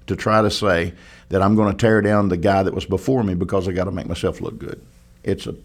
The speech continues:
totally delusional idea to think that that will work, because it's just, it has the opposite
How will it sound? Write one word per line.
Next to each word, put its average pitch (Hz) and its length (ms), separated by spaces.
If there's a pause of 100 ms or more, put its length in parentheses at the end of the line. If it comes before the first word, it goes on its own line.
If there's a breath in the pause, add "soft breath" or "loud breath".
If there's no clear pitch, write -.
(160)
totally 110 460
delusional 95 720
idea 80 460 (640 soft breath)
to 95 100
think 98 240
that 95 140
that 92 180
will 98 120
work, 82 280 (480 soft breath)
because 90 380
it's - 180
just, - 340 (160)
it 98 140
has 101 220
the 87 280
opposite 113 560